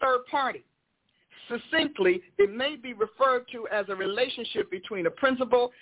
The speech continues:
and an agent whereby the principal expressly or impliedly authorizes the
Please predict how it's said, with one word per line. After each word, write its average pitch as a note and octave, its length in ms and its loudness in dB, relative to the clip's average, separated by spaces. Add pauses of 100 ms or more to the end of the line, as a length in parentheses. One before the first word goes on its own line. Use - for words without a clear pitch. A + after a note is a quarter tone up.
(180)
and G3+ 120 2
an F#3+ 120 0
agent G#3+ 460 -2
whereby G#3+ 480 2
the F3+ 80 -8 (140)
principal G3+ 540 2 (260)
expressly B3 800 -2
or B3 180 2
impliedly A#3 800 -2 (320)
authorizes A3 720 2
the G3 100 -4